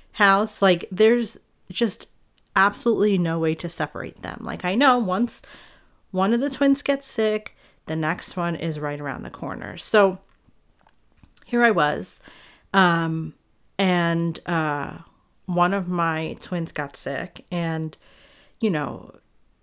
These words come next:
long story short, he, you know, was, his fever was high, and he was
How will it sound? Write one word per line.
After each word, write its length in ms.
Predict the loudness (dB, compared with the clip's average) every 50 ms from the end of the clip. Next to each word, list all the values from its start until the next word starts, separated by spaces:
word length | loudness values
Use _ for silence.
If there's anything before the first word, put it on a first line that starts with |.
| _ _ -2
long 280 | 2 4 4 4 4
story 320 | 2 0 -2 -2 0 0 -2
short, 480 | -2 -4 -2 0 0 0 0 -2 -4
he, 500 | -10 -10 -6 -2 -2 0 0 -2 -4 -6 -6
you 100 | -8 -8
know, 220 | -8 -8 -12 -16 -20 _ -20 _ _ _ _ _ _ _ _ _ _ _ _ _
was, 880 | -2 0 2 2 2 0 0 0 0 -2 -2 -4 -6 -10 -12 -14 -14 -16 -18 -20 -16
his 260 | -10 -8 -8 -8 -8 -4
fever 300 | -2 2 2 4 4 4
was 200 | 2 2 0 -2
high, 840 | 0 2 4 4 6 6 4 4 4 4 2 2 0 0 -2 -4 -6
and 220 | -8 -10 -10 -8 -8
he 120 | -6 -6
was 360 | -6 -6 -6 -8 -12 -14 -14